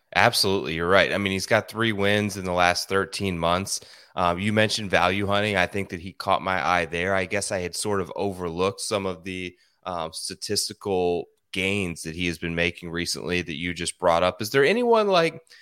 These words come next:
are you into a long shot in this range? I have one guy that I, that I bet. Is there anyone for you, like, above fifty to one that is probably your, your favorite play to potentially make a move?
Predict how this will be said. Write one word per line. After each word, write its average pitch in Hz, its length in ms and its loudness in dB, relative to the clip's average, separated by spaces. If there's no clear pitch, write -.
are 120 80 4
you 165 200 2
into 175 380 2
a - 20 6
long 165 340 4
shot 170 340 4
in 165 80 -4
this 165 200 -2
range? 170 320 2
I 160 120 6
have 165 200 2
one 120 340 2
guy 107 340 4
that 104 160 0
I, 92 200 2
that 98 180 -4
I 92 140 2
bet. 90 320 0
Is 92 120 -6
there 95 160 -4
anyone 139 380 0
for 113 160 -4
you, 107 280 -2
like, 104 200 0
above 92 340 -2
fifty 107 420 -6
to 92 100 -4
one 92 340 -2
that 85 100 -6
is 87 100 -8
probably 95 400 0
your, 85 240 -8
your 82 220 -6
favorite 87 520 -4
play 104 300 0
to 95 100 -4
potentially - 520 -8
make 90 220 -2
a 90 40 -6
move? 90 340 -4